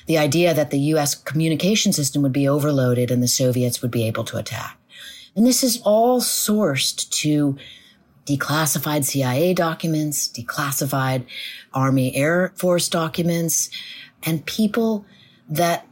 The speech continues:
want to believe U F Os are part of a strategic deception campaign look to these documents as proof.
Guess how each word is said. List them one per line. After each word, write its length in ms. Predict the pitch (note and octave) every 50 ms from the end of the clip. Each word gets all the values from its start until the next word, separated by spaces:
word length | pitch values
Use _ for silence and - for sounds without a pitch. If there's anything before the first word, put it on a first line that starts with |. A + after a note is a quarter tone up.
| _ _ -
want 500 | D#3 D3 D3 D3+ D#3+ E3+ F#3+ G3+ D3 -
to 140 | - G3+
believe 800 | F3 F3 E3+ E3 D#3 D#3+ D3+ D3+ C#3+ C#3+ C#3+ C#3+ C3+ - - - - _ _ _ _ _ _ _ - _
U 260 | - D3+ D#3 D#3+ D#3
F 240 | D3+ D3 C#3 - -
Os 680 | D3 C#3+ C#3+ C#3+ C#3 C#3+ C#3+ C#3 B2+ - - - - - _ _ _ _ _ _ _ _ _ _
are 140 | - D#3+ D#3
part 220 | - F3 E3+ D#3+ D3+
of 80 | C#3+
a 40 | D3+
strategic 760 | C#3 - - D#3+ C#3 - - E3 D#3+ C#3 C#3+ D3 C#3 - -
deception 580 | - C#3+ C3+ - D3+ C#3+ - - - D3+ D3+ C#3+
campaign 560 | C#3 D3 C#3 C3+ C3 - C#3 C3+ C3+ C3+ C#3
look 180 | D#3 E3 D#3+ -
to 80 | -
these 240 | D#3+ E3+ D#3+ D3 -
documents 540 | - D3 C#3 C#3 B2+ - C#3 C#3+ C3 C3 -
as 220 | C3+ B2+ B2 -
proof. 500 | - - - C3+ C3+ E3 G3+ - - -